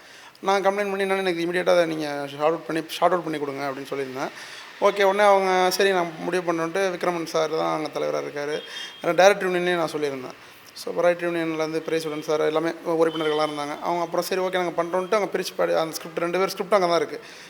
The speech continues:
படிச்சு பார்த்துட்டு இந்த ஸ்கிரிப்டுக்கும் அந்த ஸ்கிரிப்டுக்கும் எந்த சம்மந்தமும் இல்ல. இது வேற, இது வேற கதைக்களம், ம், கேரக்டர்ஸ் எல்லாமே வெவ்வேறையா இருக்கு. So இதுக்கு, இதுக்கு எந்த சம்மந்தம் இல்லைன்னு ஒரு லெட்டர் கொடுத்துருக்காங்க. அந்த லெட்டர் நான் உங்களுக்கே கொடுத்துருக்கேன். So ரைட்டர் யூனியனே இப்ப இது வந்து இது இல்லைன்னு சொல்லிட்டாங்க.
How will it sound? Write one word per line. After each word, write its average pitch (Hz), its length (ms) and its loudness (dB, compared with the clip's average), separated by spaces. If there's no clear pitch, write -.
படிச்சு - 260 -4
பார்த்துட்டு 196 340 4
இந்த 208 240 -2
ஸ்கிரிப்டுக்கும் 190 300 -6
அந்த 196 160 -4
ஸ்கிரிப்டுக்கும் 175 320 -4
எந்த 165 160 -4
சம்மந்தமும் 160 340 -4
இல்ல. 135 340 -6
இது 151 120 -4
வேற, 165 180 6
இது 160 80 2
வேற 156 160 2
கதைக்களம், 156 840 0
ம், 160 200 -6
கேரக்டர்ஸ் 151 440 -2
எல்லாமே 151 300 0
வெவ்வேறையா 160 440 2
இருக்கு. 147 420 -4
So - 180 -4
இதுக்கு, 165 180 -2
இதுக்கு 165 200 -4
எந்த 160 120 -4
சம்மந்தம் 160 300 -4
இல்லைன்னு 170 100 -2
ஒரு 165 80 -2
லெட்டர் 151 280 -2
கொடுத்துருக்காங்க. 143 320 -4
அந்த 147 140 -8
லெட்டர் 151 200 -4
நான் 160 100 -4
உங்களுக்கே 147 360 -6
கொடுத்துருக்கேன். 135 380 -12
So 175 180 0
ரைட்டர் 185 280 -2
யூனியனே 196 240 -2
இப்ப 185 180 -6
இது 170 80 -4
வந்து 175 240 -4
இது 165 40 -4
இல்லைன்னு 175 220 -2
சொல்லிட்டாங்க. 147 500 -6